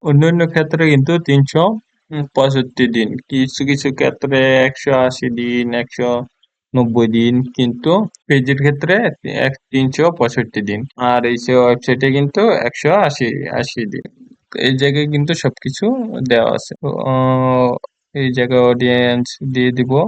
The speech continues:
পেজ ফলোয়ার, ক্রিয়েট অডিয়েন্স, ডান। বাকি যেগুলা আছে এগুলা কিন্তু আশা করি একই সিস্টেমে করবেন। আপনারা আশা করি বুঝতে পারছেন। এবার আমরা দেখব এখানে কিন্তু ডেটা নাই, দেখেন এই জায়গায় কিন্তু ডেটা নাই,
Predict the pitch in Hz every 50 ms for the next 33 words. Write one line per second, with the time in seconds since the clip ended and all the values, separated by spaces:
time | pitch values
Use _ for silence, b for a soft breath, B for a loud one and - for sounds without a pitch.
0 | 110 - 135 123 120 113 110 110 - - 127 120 123 127 135 160 190 185 - -
1 | 131 127 127 123 123 135 127 120 120 120 120 120 123 123 135 143 139 - - -
2 | 123 123 123 120 120 135 156 196 - _ 135 127 135 139 - - 156 151 151 151
3 | 147 139 135 139 139 143 143 143 139 143 139 143 143 143 139 - 147 143 147 135
4 | 139 139 139 143 143 143 139 139 139 151 143 131 127 - 151 143 - 143 156 165
5 | 156 151 147 156 156 - 165 156 - 160 156 - - 165 160 165 175 175 160 175
6 | 135 135 131 131 131 139 151 180 220 220 - _ - 147 - - - 135 139 147
7 | 143 139 139 - 147 143 143 151 156 139 120 131 139 - - - 131 113 110 107
8 | - - - 113 - - 143 143 127 135 143 143 143 147 147 139 143 131 131 143
9 | 135 139 135 143 160 185 180 - 151 143 139 - 151 147 151 151 147 147 147 143
10 | 143 120 - 120 120 - 131 127 123 117 117 113 110 107 107 113 113 110 - 131
11 | 117 123 139 - - 131 127 117 120 120 120 123 120 123 120 120 - 123 117 120
12 | 123 117 - - 127 117 117 117 117 120 127